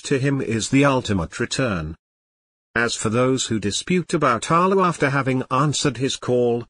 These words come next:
their argument is invalid with their Lord, and upon them falls wrath, and a grievous torment awaits them.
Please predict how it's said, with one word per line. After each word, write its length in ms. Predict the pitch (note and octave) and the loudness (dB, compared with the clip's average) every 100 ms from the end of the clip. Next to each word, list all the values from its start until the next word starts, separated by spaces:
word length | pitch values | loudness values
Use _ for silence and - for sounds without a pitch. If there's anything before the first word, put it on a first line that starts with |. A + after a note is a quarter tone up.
| _ | _
their 220 | G#2 B2 B2 | 0 2 4
argument 600 | C3 B2+ A2+ G#2 G#2+ C#3 | 4 4 2 0 2 0
is 160 | B2 | 0
invalid 440 | B2+ A#2+ G#2+ G#2 F#2 | 0 0 0 -2 -2
with 160 | G2+ | 0
their 120 | G2+ | 2
Lord, 520 | G#2 F#2+ E2+ D#2 D#2+ - - _ - | 2 2 0 -2 -4 -8 -16 _ -2
and 160 | C3 | 0
upon 340 | C#3 - D#3 D3+ | 0 0 2 4
them 280 | D#3 D#3+ | 4 4
falls 540 | D3 G2+ F2+ F2+ G2+ A2+ | 0 0 0 0 -2 0
wrath, 360 | D#3 D#3 - - _ | 0 0 -10 -20 _
and 220 | - B2 A#2 | -2 0 0
a 60 | |
grievous 480 | A2 C#3+ D3 B2+ - | 2 4 4 2 -4
torment 500 | - C#3+ B2+ A2 F#2 | -2 2 2 2 0
awaits 480 | B2 A#2 B2 A2 - | 0 2 2 0 -6
them. 260 | - A#2+ B2 | -6 -6 -6